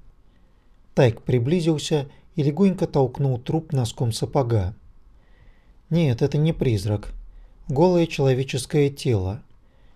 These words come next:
Почерневшая кожа туго обтянула череп и скелет. На руке мертвеца обнаружились следы зубов, а на стене над ним темные полосы,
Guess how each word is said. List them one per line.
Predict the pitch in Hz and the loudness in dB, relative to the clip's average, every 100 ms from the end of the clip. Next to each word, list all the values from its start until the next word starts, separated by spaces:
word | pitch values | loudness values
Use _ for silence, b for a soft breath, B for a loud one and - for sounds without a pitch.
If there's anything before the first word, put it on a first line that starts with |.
| - | -10
Почерневшая | - - 131 139 131 - 139 117 | -4 0 2 2 0 0 -2 -2
кожа | - 170 139 143 | 0 -2 0 -2
туго | - 156 143 | -4 -2 0
обтянула | 127 - 131 135 135 | 0 -2 -4 -2 -2
череп | 120 - 127 120 - | -4 -4 -2 -2 -4
и | |
скелет. | 117 - 143 110 90 - - b b b b b b b | -8 -4 -2 0 -2 -10 -20 b b b b b b b
На | 139 131 | 0 2
руке | 135 190 | 2 0
мертвеца | 165 143 147 143 135 170 160 | 0 0 0 -2 0 2 2
обнаружились | 127 131 147 131 131 120 | 0 -2 -2 -2 -2 -2
следы | - 135 123 135 | -2 -4 -2 -2
зубов, | 120 143 120 92 - - b b b b | -2 -2 0 -2 -4 -16 b b b b
а | 139 | 0
на | 123 | 0
стене | 117 - 135 156 | 0 -2 0 0
над | 165 127 107 | 0 0 0
ним | 107 92 90 b b b | 0 -2 -8 b b b
темные | - 147 143 151 147 | 0 2 2 0 0
полосы, | 156 117 95 90 - 151 | 0 0 0 -4 -8 -10